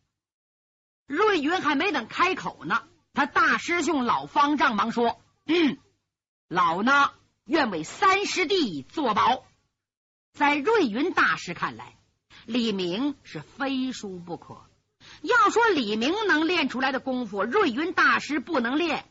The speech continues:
你就是三岁小孩儿也不相信。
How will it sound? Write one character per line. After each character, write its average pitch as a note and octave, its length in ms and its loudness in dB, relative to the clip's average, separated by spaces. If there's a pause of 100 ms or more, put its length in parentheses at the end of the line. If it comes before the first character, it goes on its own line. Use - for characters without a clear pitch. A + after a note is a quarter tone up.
(560)
你 F#3+ 100 -6
就 G3+ 140 -6
是 F#3 100 -8
三 C#4 380 -2
岁 A#3+ 180 -6
小 - 240 -10
孩 - 160 -16
儿 F#3 320 -2 (140)
也 B2+ 240 -14
不 D3+ 80 -16
相 A3+ 260 -10
信。 D#4+ 220 -10